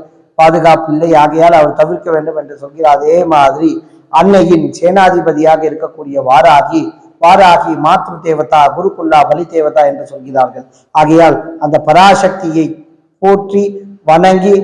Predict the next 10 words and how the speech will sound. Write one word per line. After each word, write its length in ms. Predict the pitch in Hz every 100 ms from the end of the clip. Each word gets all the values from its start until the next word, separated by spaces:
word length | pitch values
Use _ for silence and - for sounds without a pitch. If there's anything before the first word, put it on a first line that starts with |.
| -
அவளை 340 | 165 175 170
பேணி 380 | - 175 190 202
காக்கக்கூடிய 720 | 196 190 185 170 - 170 156 151
ஒரு 140 | 147
அற்புதமான 840 | 143 147 202 196 185 185 196 190
ஒரு 200 | 165 156 139 - - _
வேலை 340 | 170 190 190 170
மட்டுமல்லாமல் 840 | 160 165 180 160 156 147 156 165
அன்னைக்கு 600 | 139 156 190 190 180 160
கட்டளையிடக்கூடிய 1000 | - 165 190 185 170 165 170 156 143 147